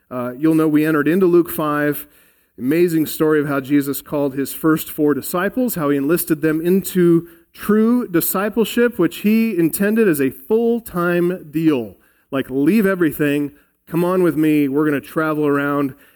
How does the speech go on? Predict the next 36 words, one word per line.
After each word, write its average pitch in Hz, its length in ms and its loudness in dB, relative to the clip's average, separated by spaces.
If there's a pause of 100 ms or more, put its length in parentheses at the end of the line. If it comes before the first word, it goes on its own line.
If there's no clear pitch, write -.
(220)
And 139 100 -8
that's 151 160 -2
exactly 143 520 -2
what 127 260 -6
they 127 220 -6
did. 127 340 -2
They 131 80 -8
caught 143 240 -6
a 127 80 -4
glimpse 143 400 -6
of 127 120 -8
his 135 200 -4
holy 147 600 -2 (180)
nature, 156 480 -2
his 151 220 -8
character, 160 580 -2
his 127 180 -10
divine 139 540 -6
power, 165 720 -2 (260)
his 127 140 -10
authority, 170 1040 0 (500)
all 170 260 -2
that 156 180 -2 (480)
in 160 100 2
the 147 80 2
miraculous 151 600 0
catch - 260 -6
of 139 100 -6
fish, - 600 -4 (840)
and 135 100 -8
they 143 60 -2
left 147 240 -2
everything 147 360 0
and 127 120 -10
followed 131 400 -8
him. 95 180 -20